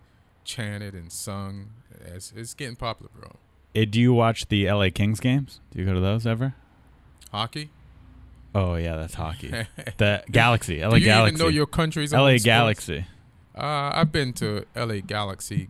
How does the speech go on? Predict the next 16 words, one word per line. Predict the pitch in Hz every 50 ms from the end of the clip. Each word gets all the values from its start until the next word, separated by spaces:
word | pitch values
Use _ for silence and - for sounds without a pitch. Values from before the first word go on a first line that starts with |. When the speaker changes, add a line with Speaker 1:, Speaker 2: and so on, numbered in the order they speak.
| -
Speaker 1:
games | - 95 95 98 95 90 90
in | 90 87 85
the | 85
past. | - - 90 85 90 - 101 101 - -
Speaker 2:
But | 110 101
it's | 90
not | 107 110 98
your | 87 85
thing. | - - 90 78 71 82 90
You | 95
don't | 90 85
like | 82 80 -
to | -
go | 82 82
to | 80 80
those? | 80 82 85 92 -